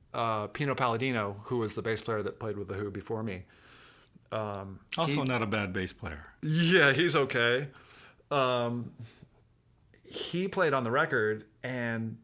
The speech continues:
Speaker 1: God, I find it's, it's amazing to me. I've been noticing, like, oh, it's so easy to play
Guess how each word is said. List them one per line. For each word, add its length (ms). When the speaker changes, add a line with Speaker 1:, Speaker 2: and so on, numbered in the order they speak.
Speaker 1:
God, 380
I 60
find 340
it's, 340
it's 240
amazing 460
to 60
me. 100
I've 120
been 160
noticing, 420
like, 200
oh, 180
it's 120
so 220
easy 260
to 100
play 600